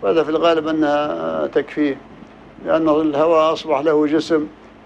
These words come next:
وأصبح متصل بالأرض. ف-، لأنهم يشترطون، الفقهاء الأولون يشترطون أن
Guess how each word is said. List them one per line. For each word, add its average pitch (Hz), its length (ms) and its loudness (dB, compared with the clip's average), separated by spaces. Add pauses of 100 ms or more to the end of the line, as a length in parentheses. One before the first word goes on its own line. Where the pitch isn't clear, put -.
(140)
وأصبح 147 420 -2
متصل 156 440 -4
بالأرض. 147 420 0 (720)
ف-، - 40 -10 (960)
لأنهم 151 420 -2
يشترطون، 139 840 0 (640)
الفقهاء 139 420 2
الأولون 143 420 0
يشترطون 143 580 0
أن 139 420 0